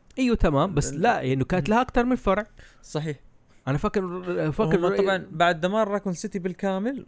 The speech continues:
Speaker 2: كل فرعهم الأساسي روحوه لأوروبا.
Speaker 1: أيوة، أيوة، ما عاد صار لهم وجود.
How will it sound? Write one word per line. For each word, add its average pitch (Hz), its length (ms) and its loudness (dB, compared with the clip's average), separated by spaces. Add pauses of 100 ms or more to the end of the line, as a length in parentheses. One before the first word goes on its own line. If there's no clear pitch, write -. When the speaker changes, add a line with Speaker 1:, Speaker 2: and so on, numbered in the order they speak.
Speaker 2:
كل 226 240 0
فرعهم 185 440 0
الأساسي 180 480 -4
روحوه 185 480 -2
لأوروبا. 214 540 -4 (340)
Speaker 1:
أيوة، 123 460 0 (440)
أيوة، 135 220 0
ما 156 120 2
عاد 170 140 4
صار 160 200 0
لهم 139 260 0
وجود. 131 360 -2